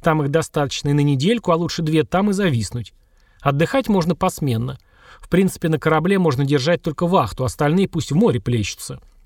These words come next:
Расконсервировать пять домиков из спас-комплектов и достаточно, в тесноте да не в обиде. А когда все придут в себя, тогда и отправимся в Россию. Собрал у себя в кабинете актив. Да, у нас теперь был и такой. Как-то сам по себе образовался.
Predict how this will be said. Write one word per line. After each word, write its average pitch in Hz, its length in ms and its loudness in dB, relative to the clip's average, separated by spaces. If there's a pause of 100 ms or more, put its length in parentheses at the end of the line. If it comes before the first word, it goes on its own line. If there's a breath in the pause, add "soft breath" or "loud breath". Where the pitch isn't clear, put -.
Расконсервировать 220 800 0
пять 190 280 0
домиков 185 420 0
из 160 100 -4
спас-комплектов 190 920 -2
и 190 40 -2
достаточно, 127 720 -4 (160 soft breath)
в - 100 -20
тесноте - 480 0
да 156 100 0
не 151 120 2
в 160 40 2
обиде. 127 460 -2 (440 soft breath)
А 160 120 0
когда 220 300 2
все 175 200 -6
придут 139 300 0
в - 60 -10
себя, 233 300 -2
тогда 143 320 0
и 202 40 0
отправимся 131 540 0
в - 60 -6
Россию. 135 480 -6 (480)
Собрал 240 380 0
у 262 40 0
себя 160 240 -2
в - 60 -8
кабинете 127 460 0
актив. 131 400 -8 (280 loud breath)
Да, 214 260 4
у - 80 0
нас 180 160 0
теперь - 300 -2
был 135 220 2
и 131 40 -2
такой. 135 440 -4 (400 soft breath)
Как-то 165 280 -2
сам 143 220 -2
по - 80 -4
себе 185 280 0
образовался. 123 680 -2